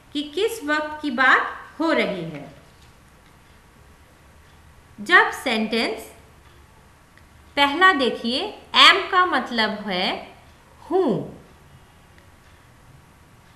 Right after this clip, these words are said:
ये I का यूज़ हम कब करेंगे? जब sentence first person singular form में हो,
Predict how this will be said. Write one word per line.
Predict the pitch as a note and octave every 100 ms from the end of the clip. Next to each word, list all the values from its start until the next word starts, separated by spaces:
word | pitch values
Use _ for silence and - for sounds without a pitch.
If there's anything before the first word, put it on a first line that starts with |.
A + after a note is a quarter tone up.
| - - - - - - - A3
ये | C#4 F#4+ B4 - - - - - - - - - - - -
I | C4+ F4 F4
का |
यूज़ | F#4 D#4+ E4+ E4+
हम | F4 D#4+
कब | C4+ A#3 -
करेंगे? | C#4 D4 D#4+ G#4+ B4 - F3
जब | E3+ A3 A#3
sentence | - - G3 F#3 G#3+ C4 G#4 - - -
first | F4+ G4 G4+ -
person | A3 G3 G3 G3
singular | G3 G3+ F3+ G3 A#3+
form | - B3 B3
में | C4+
हो, | C4+ E4+